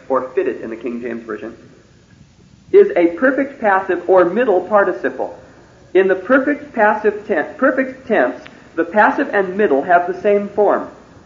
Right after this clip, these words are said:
Only the context will determine which way the word should be translated. The context of this term is, is Paul's argument,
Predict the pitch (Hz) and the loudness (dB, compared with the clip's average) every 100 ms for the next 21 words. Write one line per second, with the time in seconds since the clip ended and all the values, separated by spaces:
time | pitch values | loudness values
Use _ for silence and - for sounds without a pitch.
0 | - - - _ _ _ _ _ _ _ | -20 -20 -20 _ _ _ _ _ _ _
1 | _ - 226 285 202 135 180 - 175 170 | _ 0 4 4 4 0 -2 -4 -6 0
2 | 220 214 - 139 - - 160 147 - 240 | 2 0 0 -4 -4 -6 -6 -6 -2 0
3 | 175 147 151 196 - 185 156 127 143 - | 0 0 0 -2 0 0 2 0 -4 -14
4 | - 151 147 170 180 - 170 160 147 180 | -8 -4 0 2 2 0 -4 -4 -4 -4
5 | 160 160 131 110 98 - - - - - | -4 -2 -4 -4 -8 -14 -20 -20 -20 -20
6 | _ _ - 160 - 233 285 269 170 - | _ _ -10 -8 0 2 2 0 -2 -2
7 | 175 156 160 - 196 131 117 131 151 - | -6 -4 -8 -4 0 0 -2 -4 -6 -8
8 | - - 156 156 - 202 214 214 - - | -18 -6 -4 -4 2 4 4 2 2 2
9 | 139 110 123 | 0 -6 -8